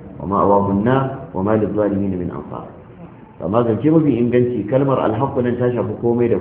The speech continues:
komai. Allah al-haqq ne, Qur'ani ma al-haqq ne, tauhidi ma al-haqq ne, duk wani abu na kyakkyawan aiki al-haqq ne, duk wani abu na mummunan aiki barin sa al-haqq ne.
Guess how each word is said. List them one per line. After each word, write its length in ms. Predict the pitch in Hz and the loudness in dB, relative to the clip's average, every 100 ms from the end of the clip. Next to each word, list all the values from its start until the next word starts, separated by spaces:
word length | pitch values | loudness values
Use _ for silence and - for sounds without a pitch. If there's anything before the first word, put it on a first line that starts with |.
| - | -2
komai. 240 | 85 78 - - - - - - - - - - - - - - - - | -4 -4 -8 -14 -18 -18 -16 -14 -14 -14 -16 -16 -18 -18 -18 -20 -18 -2
Allah 480 | 110 123 123 113 98 95 | 2 6 6 4 2 0
al-haqq 320 | 101 110 110 | 0 -2 -2
ne, 200 | 95 123 120 120 - - | 0 0 0 -6 -12 -10
Qur'ani 480 | - 101 98 120 120 107 | -2 -2 2 2 2 0
ma 180 | 113 113 | -2 0
al-haqq 360 | 98 98 117 92 101 | -2 0 -2 0 0
ne, 80 | 135 - - - - | 0 0 -6 -12 -2
tauhidi 480 | 101 101 127 117 110 | 0 2 0 0 0
ma 240 | 113 117 | 0 -2
al-haqq 400 | 98 98 123 - 117 | -4 0 -2 0 2
ne, 240 | 135 160 - - - - 85 | 2 0 -6 -12 -16 -10 0
duk 160 | 127 147 | 4 6
wani 240 | 147 147 143 | 6 6 4
abu 160 | 117 | 2
na 160 | 113 120 - - - - - - - - - - | 2 0 -6 -14 -18 -18 -18 -18 -16 -16 -10 0
kyakkyawan 680 | 120 - 127 127 127 127 123 | 0 2 4 6 6 4 4
aiki 380 | 127 123 117 82 - | 2 2 -4 -6 -4
al-haqq 480 | 110 107 120 120 113 | -2 0 2 2 0
ne, 140 | 107 143 127 - - - 90 | 0 0 -2 -8 -12 -10 0
duk 160 | 131 | 4
wani 220 | 143 151 156 | 6 6 6
abu 240 | 139 117 | 2 2
na 100 | 127 | 2
mummunan 540 | 139 117 117 127 127 123 | 2 2 2 2 0 0
aiki 320 | 131 135 120 | 0 0 0
barin 320 | 101 139 131 117 | 4 4 4 2
sa 220 | 143 117 | 0 0
al-haqq 440 | 110 110 107 127 - 110 | 2 2 4 4 4 2
ne. 120 | 131 | 4